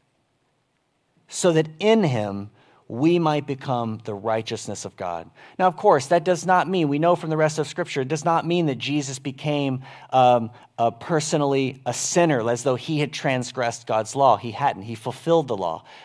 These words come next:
But rather that he came with such an embodiment of grace and rescue that he became the very problem we had so that he would remove it from us.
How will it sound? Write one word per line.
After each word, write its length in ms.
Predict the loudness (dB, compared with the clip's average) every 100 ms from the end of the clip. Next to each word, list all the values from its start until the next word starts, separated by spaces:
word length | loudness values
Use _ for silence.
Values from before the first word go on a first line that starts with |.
| -10
But 120 | -10
rather 540 | -4 2 4 2 0 -6 -14 -8
that 120 | -8
he 280 | -4 -4 -4
came 520 | -6 -4 -2 -2 -4 -10 -16
with 220 | -8 -6 -6
such 440 | -4 0 0 -2 -6
an 80 |
embodiment 760 | -6 -4 0 2 2 2 0 -2
of 180 | -8 -16 -8
grace 480 | -4 -2 -2 -6
and 260 | -10 -10 -4
rescue 560 | -2 -2 -4 -6 -6 -6 -14 -16
that 120 | -12 -12
he 460 | -8 -4 -4 -6 -16 -20 _
became 880 | -12 -10 -10 -10 -2 0 2 2 0
the 160 | 0 -2
very 420 | 0 2 2 0
problem 840 | -6 -4 4 6 4 2 -2 -4 -10 -16
we 320 | -8 -2 -2
had 520 | -2 0 2 4 0 -6 -18
so 200 | -8 -4
that 100 | -4
he 400 | -6 -6 -6 -8 -10
would 260 | -4 -4
remove 420 | -4 -6 -4 -4 -4
it 140 | -6 -10 _
from 320 | -10 -8 -8
us. 360 | -12 -16 -20